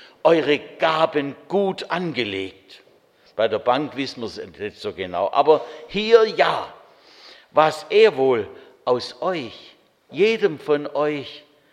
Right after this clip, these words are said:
machen wird, wir wissen es noch nicht, aber wir dürfen gespannt sein. Wo stehen wir,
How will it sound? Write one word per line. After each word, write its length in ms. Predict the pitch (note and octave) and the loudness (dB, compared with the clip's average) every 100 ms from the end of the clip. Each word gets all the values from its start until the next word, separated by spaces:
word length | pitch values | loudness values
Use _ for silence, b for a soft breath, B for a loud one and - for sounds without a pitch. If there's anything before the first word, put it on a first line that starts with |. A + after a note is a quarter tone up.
| b b b | b b b
machen 560 | F#2+ A2+ A#2+ - C3 D#2+ | -8 -6 -6 -10 -18 -16
wird, 380 | E2 - - - _ _ _ _ _ _ _ | -18 -18 -20 -20 _ _ _ _ _ _ _
wir 220 | - G2 | -12 -10
wissen 280 | F2+ G#2+ B2+ | -8 -10 -8
es 200 | B2+ B2 | -8 -8
noch 200 | B2+ B2 | -12 -12
nicht, 340 | B2+ B2 - _ _ b b b b b | -14 -16 -20 _ _ b b b b b
aber 340 | - F#2+ F2+ E2+ | -10 -8 -8 -8
wir 120 | F2+ | -6
dürfen 340 | F#2 E2+ F2+ | -6 -6 -10
gespannt 640 | E2+ F2 - - G#2 G#2 - | -10 -10 -10 -4 -4 -6 -12
sein. 420 | - E2 D#2+ D#2 _ _ B B B B B G#2 | -16 -16 -18 -20 _ _ B B B B B 0
Wo 260 | C#3+ G3 | 4 6
stehen 640 | F#3+ - - G3+ G3+ F#3+ D#3 | 4 -2 0 0 0 -2 -2
wir, 340 | F3 F3 | 2 4